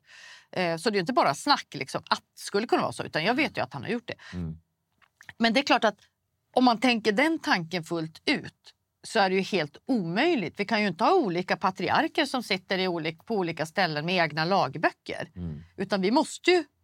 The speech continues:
Speaker 1: tro på ett rättssystem, även om det är att ett rättssystem där kvarnarna mal långsamt,
Speaker 2: Mm.
Speaker 1: om du förstår. Och folk,
Speaker 2: Mm.
Speaker 1: att folk blir illa till mods, det är ju liksom <clears throat> meningen, kan man ju tycka.
Speaker 2: Du menar
Speaker 1: Men
Speaker 2: en rättsstat i en rättsstat?
Speaker 1: <laughs> Ja, precis. Det är liksom meningen.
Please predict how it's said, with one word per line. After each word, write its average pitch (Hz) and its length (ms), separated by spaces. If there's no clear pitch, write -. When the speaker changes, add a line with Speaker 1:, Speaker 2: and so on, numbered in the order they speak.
Speaker 1:
tro 190 220
på 185 140
ett 175 140
rättssystem, 165 760
även 170 360
om 175 180
det 165 120
är 151 260
att 151 260
ett 165 160
rättssystem 165 480
där 160 160
kvarnarna 180 580
mal 156 280
långsamt, 214 720
Speaker 2:
Mm. 175 100
Speaker 1:
om 139 40
du 135 80
förstår. - 380
Och 165 80
folk, 147 200
Speaker 2:
Mm. 160 120
Speaker 1:
att - 160
folk 165 220
blir 165 340
illa 151 260
till 185 120
mods, 247 220
det 165 60
är - 20
ju 170 80
liksom 147 240
<clears throat> 139 160
meningen, 143 320
kan 135 120
man 113 100
ju - 40
tycka. - 260
Speaker 2:
Du 101 120
menar 104 140
Speaker 1:
Men 92 80
Speaker 2:
en 87 80
rättsstat 82 480
i 87 220
en 95 180
rättsstat? 87 380
Speaker 1:
<laughs> 339 40
Ja, 370 180
precis. 262 360
Det 208 220
är 202 100
liksom 180 260
meningen. 156 180